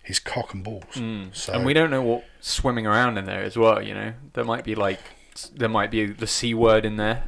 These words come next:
Speaker 2: that
Speaker 1: Any,
Speaker 2: we gotta be
Speaker 1: anything
Speaker 2: careful of.
Speaker 1: could be swimming around in there. So, I mean, who wants to go first with one of these stories? Do you
Speaker 2: I
Speaker 1: wanna go first?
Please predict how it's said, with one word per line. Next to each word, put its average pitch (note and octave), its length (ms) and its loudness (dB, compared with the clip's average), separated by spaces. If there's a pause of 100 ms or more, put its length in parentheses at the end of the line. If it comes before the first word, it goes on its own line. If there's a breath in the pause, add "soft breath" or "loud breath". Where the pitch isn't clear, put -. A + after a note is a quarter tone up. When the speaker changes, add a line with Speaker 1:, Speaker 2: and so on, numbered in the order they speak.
Speaker 2:
that C#3+ 80 0
Speaker 1:
Any, F3 120 6
Speaker 2:
we F3+ 60 6
gotta A#2 120 6
be D3+ 40 6
Speaker 1:
anything E3 240 6
Speaker 2:
careful A#2 180 2
of. A#2+ 40 -2
Speaker 1:
could A2+ 120 -2
be G2 300 -2
swimming G#2+ 440 0
around G2+ 360 0
in F#2+ 140 -4
there. G2 280 -8
So, C#3 440 8 (200)
I - 60 -2
mean, F#3+ 160 6
who A#3+ 120 8
wants A3 200 6
to E3+ 60 -2
go E3+ 120 6
first B2 360 4
with G#2+ 80 -6
one G#2+ 100 -4
of - 40 -6
these F#2+ 100 -6
stories? F#2+ 280 -6
Do B2 80 4
you - 20 8
Speaker 2:
I - 80 8
Speaker 1:
wanna D#3+ 80 6
go E3 140 6
first? G3 340 2